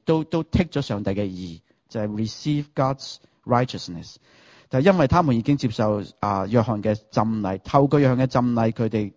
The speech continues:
接受上帝嘅義，唔係靠自己嘅義。但係佢話因，但係法利賽人，即係當時嗰啲律法師覺得自己好勁嗰啲呢，同埋律法嘅教師呢，佢哋拒絕上帝為他們安排嘅計劃，因為他們沒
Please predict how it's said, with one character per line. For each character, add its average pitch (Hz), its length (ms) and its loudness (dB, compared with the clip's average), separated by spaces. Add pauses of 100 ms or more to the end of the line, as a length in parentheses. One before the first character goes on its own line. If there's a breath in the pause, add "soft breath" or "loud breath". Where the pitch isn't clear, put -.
(340)
接 143 180 6
受 107 280 0
上 107 340 -4
帝 110 80 -4
嘅 110 160 -2
義， 104 400 -8
唔 90 140 -10
係 95 100 -6
靠 104 220 -4
自 101 140 -8
己 110 120 -4
嘅 - 20 -8
義。 92 340 -6 (560 loud breath)
但 143 300 6
係 135 260 4
佢 - 60 -8
話 135 140 4
因， 170 340 2
但 135 200 4
係 127 120 2
法 156 300 6
利 123 200 -2
賽 123 240 0
人， 87 220 -6 (120)
即 - 80 -8
係 127 40 -2
當 139 240 -2
時 110 140 -8
嗰 104 100 -4
啲 127 120 -4
律 123 100 -2
法 104 260 -6
師 - 60 -16 (120)
覺 120 140 -6
得 131 80 -8
自 123 120 -12
己 120 80 -6
好 113 100 -2
勁 107 280 -4
嗰 101 80 -2
啲 120 140 2
呢， 127 120 0 (360 soft breath)
同 113 100 -2
埋 107 240 2
律 123 80 8
法 135 320 2
嘅 135 140 -2
教 135 240 2
師 170 180 -4
呢， 196 160 -2
佢 151 100 2
哋 131 120 0
拒 151 580 4
絕 - 20 2
上 135 280 2
帝 139 160 4
為 131 200 6
他 147 160 2
們 120 140 0
安 147 200 2
排 104 140 -2
嘅 104 100 -2
計 104 200 0
劃， 104 160 2 (300 loud breath)
因 190 100 4
為 147 100 4
他 160 140 4
們 143 140 0
沒 127 220 6